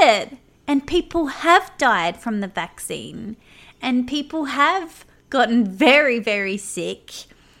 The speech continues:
And there is so much more germs around now because of these people getting this fucking shit injected in them and then going around the place. I think that if you're choosing to get this, you should stay home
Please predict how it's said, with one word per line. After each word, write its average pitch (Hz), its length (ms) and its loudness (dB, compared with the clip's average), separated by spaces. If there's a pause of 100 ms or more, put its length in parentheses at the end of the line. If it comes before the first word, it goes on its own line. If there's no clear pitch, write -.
(360)
And 254 360 -2
there 254 280 0
is 240 160 -2
so 214 220 -2
much 202 220 -6
more 185 180 -6
germs 196 420 -6
around 170 360 -10
now 180 320 -8 (100)
because 202 680 0
of 185 180 -6
these 196 180 -6
people 190 640 -6 (280)
getting 214 340 0
this 190 140 -8
fucking 202 320 -6
shit - 420 -8
injected 208 640 -4
in 185 160 -6
them 185 360 -8 (280)
and 214 180 0
then 208 160 0
going 202 340 -2
around 196 420 -4
the 196 40 -6
place. - 640 -10 (320)
I 285 140 2
think 311 280 -2
that 240 120 4
if 226 160 0
you're 247 200 4
choosing 285 540 -4
to 247 120 -8
get 214 320 -4
this, 311 240 -8
you 196 640 -2
should - 280 -8
stay 190 280 -6
home 175 440 -6